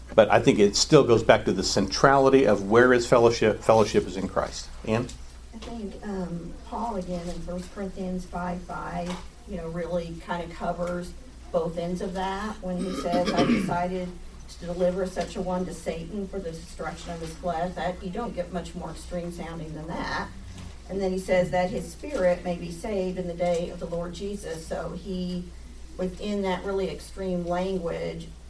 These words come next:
Speaker 2: still, um, expresses the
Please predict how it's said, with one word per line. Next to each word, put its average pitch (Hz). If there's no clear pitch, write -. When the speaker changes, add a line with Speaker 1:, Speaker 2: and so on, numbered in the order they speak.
Speaker 2:
still, 180
um, 170
expresses -
the 175